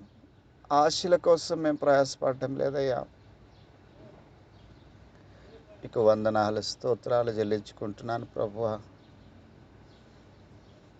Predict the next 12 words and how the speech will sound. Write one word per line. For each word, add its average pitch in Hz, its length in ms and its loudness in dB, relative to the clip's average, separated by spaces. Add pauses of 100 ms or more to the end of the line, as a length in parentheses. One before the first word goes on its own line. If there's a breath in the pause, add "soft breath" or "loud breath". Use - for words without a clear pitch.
(480)
నీతో 113 280 0
గడిపే 110 460 2
అవకాశం 127 640 2
మాకు 127 220 -4
దయచేయండి 120 720 -2
అయ్యా. 117 220 -4 (2000 soft breath)
నశించిపోతున్న 147 840 2
ఆత్మల 151 540 4
కొరకు 147 460 0
మీరు 147 260 2
ఎలా 143 380 6
అయితే 156 520 0